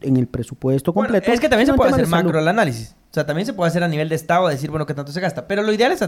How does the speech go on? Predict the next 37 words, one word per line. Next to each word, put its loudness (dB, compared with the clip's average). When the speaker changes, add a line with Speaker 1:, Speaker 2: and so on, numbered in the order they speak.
Speaker 2:
a -2
nivel 0
de 0
institución. 0
Speaker 1:
Eh, -2
no, 4
y -10
nivel 4
salud. 0
Speaker 2:
Ahora, 0
y, -6
y, -6
y 0
termino 0
con 0
el 0
comentario -4
que -4
al 0
final 0
la 0
ventaja 2
económica 0
solo -2
es -4
un -4
salario. 0
Entonces, -4
sería 0
lo 2
mismo 0
como -4
que -6
hubieran 0
tenido -2
un -2
bono 2